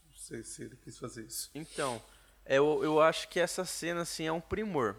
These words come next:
Speaker 2: Eu acho que é um primor. Eu acho que representa tudo que o per-, tudo que a personagem do Jerry Lewis tá passando. Ele acaba depois, né, perdendo esse medo da mulher, tudo, mas é, é, é, a representação da história do filme é essa cena, eu acho.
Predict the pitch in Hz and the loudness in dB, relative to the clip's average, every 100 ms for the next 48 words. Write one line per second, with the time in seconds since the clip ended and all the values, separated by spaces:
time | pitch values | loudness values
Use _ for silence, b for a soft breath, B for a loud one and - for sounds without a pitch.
0 | - 135 185 - 185 196 - 226 147 117 | -2 4 4 2 -6 -6 -8 -4 0 0
1 | 101 B B B 127 135 143 - 160 151 | -2 B B B 6 6 6 0 -2 0
2 | 156 139 143 139 143 - 160 214 185 170 | 2 2 0 0 -2 -2 -2 0 -2 -6
3 | 160 151 139 147 123 - - 165 - - | -6 -4 -4 -2 -2 -4 -8 -12 -10 -8
4 | 147 147 127 131 131 123 117 120 120 123 | -8 -6 -4 -4 -6 -6 -2 -2 -2 -8
5 | 127 - - _ _ 123 123 135 - - | -10 -14 -18 _ _ 0 2 -2 -4 -6
6 | 123 147 156 156 b b - 156 196 214 | -4 -4 -6 -16 b b -6 2 2 4
7 | 214 - 160 - 151 165 135 131 135 131 | 2 0 -4 -2 0 0 -2 -6 -2 -2
8 | 127 123 135 123 117 117 113 120 135 - | -2 -6 -8 -8 -6 -8 -4 -2 -2 -4
9 | 139 156 143 120 120 123 127 120 95 - | -8 -6 -6 -6 -4 -2 -4 -4 -2 0
10 | 120 87 120 - 123 143 170 185 190 185 | 0 0 0 2 2 2 0 -2 0 -2
11 | - 175 185 147 156 170 - 170 160 - | 0 -4 -6 0 2 2 2 0 0 -8
12 | 180 320 480 415 359 440 - - 147 120 | -8 0 2 2 2 -2 -2 -2 -2 2
13 | 117 104 101 - | 4 4 2 -6